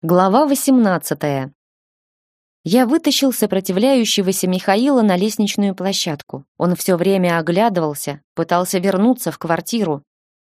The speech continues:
«Ты мне скажешь, что происходит?» сердито выкрикнул он. «Это Мадан?» «Да.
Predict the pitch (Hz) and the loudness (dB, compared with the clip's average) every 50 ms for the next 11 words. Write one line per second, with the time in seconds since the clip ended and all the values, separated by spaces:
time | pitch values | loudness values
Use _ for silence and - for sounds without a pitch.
0 | _ _ _ _ - 190 180 180 180 180 180 175 - - - 240 262 285 220 185 | _ _ _ _ -4 -2 0 0 0 0 0 -2 -2 -4 -4 -2 0 0 0 0
1 | 160 - - - - _ - - - - - 214 196 - - 160 180 185 - - | -2 -4 -6 -8 -10 _ -14 -12 -8 -4 -4 -4 -4 -4 -4 -4 -2 -2 -2 -2
2 | - 196 180 160 160 147 - _ _ _ _ _ _ _ - - - 196 180 175 | 0 0 0 0 -4 -6 -6 _ _ _ _ _ _ _ -6 -2 -2 0 0 0
3 | 202 202 - 170 165 208 208 - - 180 - 196 202 196 - - - 190 180 160 | 0 0 0 2 2 2 0 0 -2 -4 0 0 0 0 0 0 0 0 0 -2
4 | 151 - _ _ _ _ _ - - 165 - 165 165 170 185 214 269 302 247 214 | -4 -8 _ _ _ _ _ -8 -8 -4 -2 0 0 2 2 2 2 2 2 2
5 | 185 160 143 143 _ _ _ _ _ - 165 165 196 175 156 139 | 0 0 -4 -6 _ _ _ _ _ -8 -2 0 0 0 0 -4